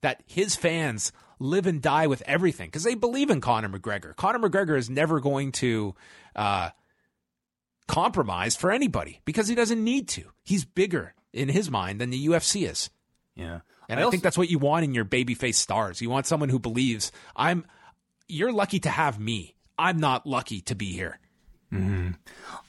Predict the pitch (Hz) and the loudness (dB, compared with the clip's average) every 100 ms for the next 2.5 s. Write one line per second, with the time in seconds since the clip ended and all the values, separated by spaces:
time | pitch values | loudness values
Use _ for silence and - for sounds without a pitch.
0 | - - 147 175 151 160 156 180 190 180 | -20 -4 0 2 2 2 2 2 2 4
1 | 160 135 113 117 110 107 92 107 151 131 | 2 0 2 4 4 2 -2 -6 -6 0
2 | 123 110 110 - 120 | 0 0 -2 -4 -12